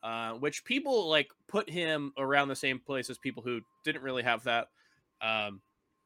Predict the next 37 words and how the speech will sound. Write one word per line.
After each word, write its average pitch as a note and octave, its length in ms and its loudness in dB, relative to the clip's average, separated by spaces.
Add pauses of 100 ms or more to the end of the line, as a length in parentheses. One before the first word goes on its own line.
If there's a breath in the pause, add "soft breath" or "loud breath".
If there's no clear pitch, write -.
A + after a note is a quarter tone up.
(640)
you C3 100 -4
know, A2+ 40 -4
the A2+ 100 -6
same A#2 260 0
roadblocks A#2 520 -4
all G2+ 80 -8
the - 80 -18
time. G2+ 240 -8
He B2+ 80 -4
did C3+ 140 -2
win C#3 120 -4
a A#2+ 40 -4
major. A2+ 320 -4
That's A#2 200 -6
amazing. A#2 420 -4 (1500 soft breath)
And D#3 100 0
I F#3 80 2
think - 320 2
what - 140 4
happened, D#3+ 500 6
which C#3 180 -2
is C3 120 -6
really F#3+ 240 2
funny, D#3 420 2
is C3+ 140 -2
that C#3+ 240 8 (1400)
online D#3+ 680 6
hit, B2+ 260 -12 (520 soft breath)
and A#2+ 120 -4
he F#3+ 160 0
is E3 180 2
not D3 360 6
the C#3+ 60 -12
biggest B2+ 300 -2
fan B2 200 0
of A2+ 140 -4
online. A2+ 460 -8